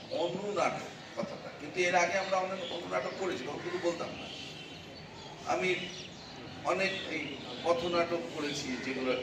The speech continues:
অ্যাওয়ারনেস, দেবাশিস, লিড করতো দেবাশিস, করে-, মানে দেবাশিস দলেই করেছি,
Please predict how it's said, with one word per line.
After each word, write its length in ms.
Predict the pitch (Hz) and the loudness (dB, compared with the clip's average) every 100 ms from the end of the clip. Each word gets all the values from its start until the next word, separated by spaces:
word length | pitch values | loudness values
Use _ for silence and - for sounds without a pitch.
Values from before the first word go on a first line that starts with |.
| - 123 120 113 | -2 -2 0 2
অ্যাওয়ারনেস, 520 | 127 135 127 - - - - - - - - - 127 | 6 10 10 10 2 -2 -4 -6 -6 -8 -6 -6 2
দেবাশিস, 520 | 131 120 120 113 - - - 135 | 4 4 0 -4 -6 -6 -6 -6
লিড 200 | 131 127 - | -2 -2 -2
করতো 220 | 113 110 110 | -6 -6 -4
দেবাশিস, 440 | 107 104 - - - - | -2 -2 -2 0 0 -2
করে-, 320 | 113 110 - | -6 -6 -6
মানে 180 | 107 107 | -6 -6
দেবাশিস 580 | 101 104 98 - - - | -4 -4 -6 -6 -6 -4
দলেই 320 | 104 104 104 104 | -4 -4 -6 -6
করেছি, 420 | 104 98 - | -6 -6 -6